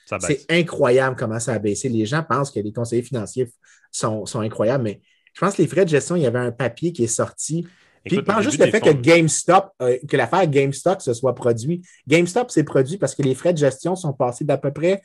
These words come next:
Speaker 2: trois pour cent de la valeur échangée à zéro point vingt-cinq.
Speaker 1: Écoute, Robinhood, c'est gratuit, là.
Speaker 2: Ben, c'est,
Speaker 1: Peu.
Speaker 2: en fait,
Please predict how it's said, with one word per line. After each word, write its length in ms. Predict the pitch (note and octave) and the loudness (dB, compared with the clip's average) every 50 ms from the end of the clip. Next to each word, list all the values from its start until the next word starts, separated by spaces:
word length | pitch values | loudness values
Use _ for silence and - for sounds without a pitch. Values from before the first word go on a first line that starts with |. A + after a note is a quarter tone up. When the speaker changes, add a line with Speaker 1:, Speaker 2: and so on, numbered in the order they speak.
| _ _ _ _ _ _ _ _ _ _ | _ _ _ _ _ _ _ _ _ _
Speaker 2:
trois 380 | - - - C#3+ D#3 F#3+ G#3 G#3 | -8 -4 2 4 6 6 6 6
pour 200 | A3 F#3+ - - | 2 0 0 -2
cent 300 | - - G3+ G3+ G#3+ B3 A#3+ _ _ _ _ - | -4 -2 -2 -2 -2 -4 -6 _ _ _ _ 0
de 60 | C3+ | 2
la 100 | D3+ D3 | 2 4
valeur 400 | C#3 D3+ D3 D3+ D3+ F3+ F3+ D#3 | 6 6 4 4 4 4 4 4
échangée 760 | D#3 D3+ - - E3+ C#3+ C#3+ C#3+ C#3 B2+ C#3+ D#3+ F3 G#3+ G#3+ - _ _ _ _ _ - | 4 2 2 0 -2 0 0 0 0 2 2 2 2 2 0 -6 _ _ _ _ _ 0
à 320 | C3+ C#3+ D3+ E3+ F3+ F3+ - _ _ _ _ _ _ _ _ _ _ _ - | 2 2 4 2 0 -4 -10 _ _ _ _ _ _ _ _ _ _ _ -14
zéro 460 | B2 A2 - - D#3 D3 C3+ D3+ F3 | -12 -4 0 2 2 4 6 4 4
point 260 | E3+ - - F#3+ F3+ E3 | 4 2 2 2 4 4
vingt-cinq. 580 | E3 F3 E3+ F3 F3 - G#3+ A3 C4+ D4 C4+ - _ _ _ _ _ _ _ _ _ - | 4 4 2 0 -2 -2 -4 -4 -4 -6 -8 -10 _ _ _ _ _ _ _ _ _ -20
Speaker 1:
Écoute, 240 | - - - A2 - - | -12 -8 -8 -8 -6 -6
Robinhood, 460 | G2+ F#2+ G2+ G2+ G2+ G#2 A#2 A2+ - | -6 -4 -4 -4 -4 -4 -6 -6 -8
c'est 120 | G#2+ - | -10 -8
gratuit, 380 | - G2 F2+ - - - G2 F2 | -8 -8 -8 -8 -10 -12 -12 -12
là. 100 | D#2+ - - - _ _ _ _ _ _ _ _ _ _ - | -14 -16 -20 -20 _ _ _ _ _ _ _ _ _ _ -4
Speaker 2:
Ben, 100 | C#3+ C#3+ | -2 -2
c'est, 140 | - - - | -2 -4 -6
Speaker 1:
Peu. 160 | A2+ A2 - - - - _ _ _ _ - | -8 -10 -10 -12 -18 -20 _ _ _ _ -8
Speaker 2:
en 60 | - | -4
fait, 260 | - B2 - - | -2 -2 -2 -4